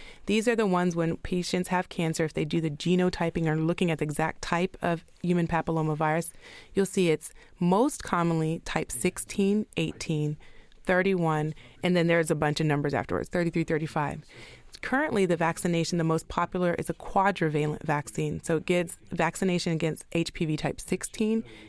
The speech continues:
eighteen, and the two types of H P V that cause genital warts, which are six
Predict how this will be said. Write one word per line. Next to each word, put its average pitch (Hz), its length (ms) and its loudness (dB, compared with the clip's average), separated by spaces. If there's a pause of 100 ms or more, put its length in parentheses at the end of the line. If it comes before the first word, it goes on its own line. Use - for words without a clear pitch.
(120)
eighteen, 156 640 0 (400)
and 208 180 4
the 202 60 2
two 214 240 -2
types 185 300 0
of 165 120 -2
H 165 200 -2
P 165 160 -4
V 160 160 0
that 151 180 -2
cause 156 300 0
genital 151 460 0
warts, 156 380 -2
which - 140 -4
are 151 80 0
six - 420 -2